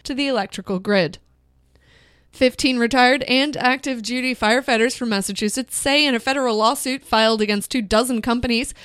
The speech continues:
that so-called forever chemicals in their gear and in firefighting foam manufactured by the businesses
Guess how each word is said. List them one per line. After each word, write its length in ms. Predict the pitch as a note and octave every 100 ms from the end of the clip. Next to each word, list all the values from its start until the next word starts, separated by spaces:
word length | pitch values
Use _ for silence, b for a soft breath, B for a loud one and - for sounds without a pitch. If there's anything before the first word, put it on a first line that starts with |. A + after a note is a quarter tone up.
| B -
that 240 | B3+ B3
so-called 480 | - C4+ C#4 B3 G#3
forever 460 | - A3+ B3 B3+
chemicals 540 | G#3+ A#3+ C4 C4 A#3+ A#3+
in 160 | A#3
their 100 | A3
gear 400 | G#3 A#3+ C4+ B3+ -
and 240 | A3 B3+
in 140 | C#4+
firefighting 580 | B3+ B3 C#4 D4+ C4+ B3+
foam 280 | - A3 B3
manufactured 640 | B3 A3+ G#3+ A#3 - C#4
by 100 | A3
the 80 | G3+
businesses 680 | G3 A#3+ C4 C4+ G3+ A#3